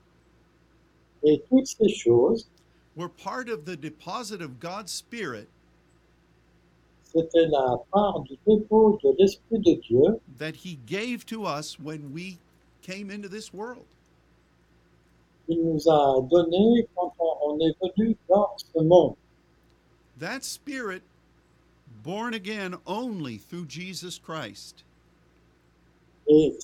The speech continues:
Speaker 1: cet esprit, né de nouveau, euh, grâce à Jésus-Christ,
Speaker 2: is a spirit of sonship.
Speaker 1: c'est un esprit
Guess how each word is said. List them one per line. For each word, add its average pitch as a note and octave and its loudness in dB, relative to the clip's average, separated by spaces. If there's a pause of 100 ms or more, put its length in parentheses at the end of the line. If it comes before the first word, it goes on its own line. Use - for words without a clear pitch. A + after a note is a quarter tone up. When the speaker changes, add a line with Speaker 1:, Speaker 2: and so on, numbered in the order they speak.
Speaker 1:
cet E3 0
esprit, A3 0
né F3 4
de G#3+ 6
nouveau, F3+ 4 (540)
euh, A#2 -4 (100)
grâce F3 4 (220)
à A#2+ -2 (240)
Jésus-Christ, C3 2 (520)
Speaker 2:
is E3+ -8
a F3+ -10
spirit A3 -10
of C3+ -12
sonship. F3 -8 (1500)
Speaker 1:
c'est F3+ 4
un D3+ 2
esprit G#3 0